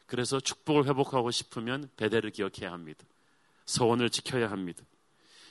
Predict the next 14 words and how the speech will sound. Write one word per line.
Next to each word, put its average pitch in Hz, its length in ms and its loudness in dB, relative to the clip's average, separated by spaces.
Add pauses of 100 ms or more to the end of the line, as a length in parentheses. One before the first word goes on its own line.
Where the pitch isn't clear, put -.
여러분이 123 380 6
가장 135 340 6
외롭고 139 480 8
어려울 131 300 4
때 98 280 -4 (400)
하나님께 120 500 0
매달리던 101 600 2
그 127 160 -6
기도를 127 340 0
생각해야 107 540 -2
합니다. 87 280 -6 (760)
하나님은 117 480 2
기억하고 113 480 4
계십니다. 98 520 -2